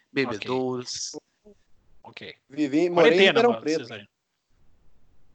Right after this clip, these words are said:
Speaker 1: O William Barbosa, nosso último e-mail de hoje, ele diz o seguinte: "Olá, bancada do café,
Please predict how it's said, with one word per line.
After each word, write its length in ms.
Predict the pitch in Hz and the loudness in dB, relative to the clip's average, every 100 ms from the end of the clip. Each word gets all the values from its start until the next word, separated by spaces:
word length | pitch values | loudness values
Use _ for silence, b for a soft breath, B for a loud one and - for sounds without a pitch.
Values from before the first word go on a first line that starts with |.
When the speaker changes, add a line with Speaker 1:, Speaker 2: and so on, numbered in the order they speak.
| _ - - - - - _ _ b b b b b b b b _ _ _ | _ -20 -20 -20 -20 -20 _ _ b b b b b b b b _ _ _
Speaker 1:
O 140 | 240 | -2
William 420 | 240 294 302 294 254 | 4 4 6 4 6
Barbosa, 1040 | 220 165 156 165 165 156 135 135 123 123 - | 4 4 2 4 4 4 -2 -12 -12 -14 -18
nosso 380 | 143 143 139 156 | -10 -8 -8 -10
último 300 | 180 - 170 | -10 -8 -10
e-mail 380 | 139 139 135 131 | -8 -8 -6 -8
de 140 | 117 | -10
hoje, 340 | 127 143 151 147 | -6 -6 -6 -8
ele 100 | 127 | -12
diz 180 | 139 156 | -14 -12
o 40 | |
seguinte: 600 | - 143 120 120 113 - | -14 -14 -14 -14 -8 -4
"Olá, 280 | 311 135 127 | 0 2 2
bancada 480 | 185 151 208 147 139 | 0 -4 -2 -4 -4
do 120 | 127 | -10
café, 600 | 120 123 - 135 123 | -12 -12 -10 -8 -8